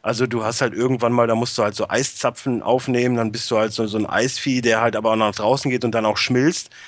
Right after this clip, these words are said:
Also da hast du dann auch Spiel mit der Zeit, dass du schnell deinen Erfolg bekommst oder schnell die großen Viecher wegmachst, bevor du, bevor du dann wieder ein normaler Neck bist. Oder dann gibt's halt so Kristalldinger, dann musst du so, so Laser, äh, äh, Schranken quasi durch, weil die ja dann spiegeln und so.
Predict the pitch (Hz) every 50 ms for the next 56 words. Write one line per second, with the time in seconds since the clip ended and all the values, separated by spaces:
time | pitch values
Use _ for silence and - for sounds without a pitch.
0 | - - - 110 - 117 113 113 120 - - 123 110 110 95 87 117 - - -
1 | - 135 135 131 120 - 107 104 - - 117 120 139 135 127 117 - - 113 -
2 | - 120 117 123 120 104 95 98 - - 107 120 127 - 123 - 147 139 147 156
3 | - - - _ - - - - - - 110 113 110 - - 123 120 123 123 110
4 | 117 113 120 - - 117 - - - 139 139 147 127 127 135 127 - 135 135 135
5 | - - - 113 107 - - 120 120 120 117 117 110 98 107 104 - 123 113 113
6 | 107 113 110 110 107 110 107 104 104 107 101 98 107 123 143 135 98 95 95 95
7 | 95 - - 123 143 - - - _ _ - - - - - - - - _ -
8 | 104 110 110 110 110 110 110 - 85 - - - 123 110 - 117 107 - - -
9 | 117 - - 127 123 135 143 143 147 139 139 131 120 117 113 113 113 117 117 117
10 | - - 110 113 110 98 - 113 104 - - 110 101 101 113 131 131 127 143 131
11 | 123 120 120 - - 117 117 117 117 113 113 110 107 76 95 107 110 110 110 107
12 | 98 - - - - - - - 107 104 120 117 - 135 123 113 - - 123 120
13 | 113 120 113 113 120 123 123 117 - 117 110 110 107 110 107 107 101 104 104 101
14 | 104 101 - - - 123 135 139 143 131 127 123 117 117 - 127 123 123 123